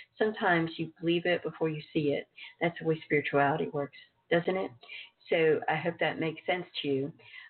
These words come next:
Um, anyway, uh, I see there's a couple questions here. So I'm going to, um, I'll take one question. That's what I'm gonna do. Okay, so it's okay.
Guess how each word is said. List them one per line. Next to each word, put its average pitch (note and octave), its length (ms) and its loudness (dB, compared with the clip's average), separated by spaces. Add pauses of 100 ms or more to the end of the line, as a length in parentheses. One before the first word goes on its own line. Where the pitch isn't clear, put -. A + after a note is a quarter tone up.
(120)
Um, D#3+ 560 2
anyway, D#3+ 840 4
uh, D#3 680 2 (320)
I F3 220 2
see G#3+ 100 2
there's F#3+ 180 -2
a - 80 -18
couple F3+ 180 -8
questions F3 440 -6
here. D#3+ 420 -2 (460)
So F3+ 280 4 (100)
I'm F#3+ 160 0
going G3+ 340 4 (140)
to, E3 580 -2 (140)
um, D#3 580 -2 (1120)
I'll F3+ 180 2
take B3 240 0
one G3 160 2
question. - 540 -6 (140)
That's - 180 -16
what - 80 -10
I'm E2 120 -6
gonna F2 160 -10
do. - 40 -16 (320)
Okay, - 340 -12 (240)
so - 80 -20
it's - 240 -20 (120)
okay. E3 420 -4